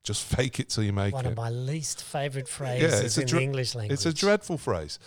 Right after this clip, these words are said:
Speaker 1: Bec-, uh, but, but what happens is people end up starting to fake it. So they start, they, they don't demonstrate vulnerability. When a, when a, when an, one, a member of their team comes to them and has an issue, they don't say,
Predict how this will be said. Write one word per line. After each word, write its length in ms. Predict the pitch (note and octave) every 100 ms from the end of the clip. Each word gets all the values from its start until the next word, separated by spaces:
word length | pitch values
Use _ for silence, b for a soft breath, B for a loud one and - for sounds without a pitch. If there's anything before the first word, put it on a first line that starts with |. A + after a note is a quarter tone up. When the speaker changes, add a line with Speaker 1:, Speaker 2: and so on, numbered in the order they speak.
| B B
Speaker 1:
Bec-, 200 | C#3+ -
uh, 80 | C#3+ -
but, 280 | D#3+ D#3+ -
but 180 | D3 D3
what 200 | D#3 B2+
happens 300 | C3+ D3 G#2
is 80 | F#2
people 380 | B2 A#2+ B2 G2+
end 160 | F#2+
up 120 | G#2 - _
starting 320 | - - F#2+ F2+
to 100 | G#2
fake 360 | - E3 D#3 F2+
it. 120 | -
So 160 | -
they 180 | A2+ B2
start, 520 | A#2+ - C#3 B2+ B2 B B B
they, 100 | B2
they 220 | C3 B2 A#2+
don't 360 | A#2+ C#3+ D3+
demonstrate 500 | A2+ G2 F2+ F#2+ F#2+
vulnerability. 680 | F#2 E2+ E2 F2 E2 - D2 - B -
When 180 | B2 C#3
a, 40 |
when 180 | C#3 B2+
a, 60 | B2 _ -
when 160 | A#2+
an, 240 | A#2+ A#2 A#2
one, 160 | B2
a 80 | -
member 240 | A2+ A#2+ A2+
of 80 |
their 140 | G#2+ G2+
team 260 | - A2
comes 320 | G2+ A#2 A#2 -
to 60 |
them 460 | G2 F#2 F2 F2 - - -
and 380 | G#2 G2 F#2 F2
has 160 | A2 F2+
an 100 | F#2+
issue, 440 | C3 - D#2 D2+ - b b -
they 100 | B2+
don't 300 | C3+ E3 -
say, 400 | - G2 D#2+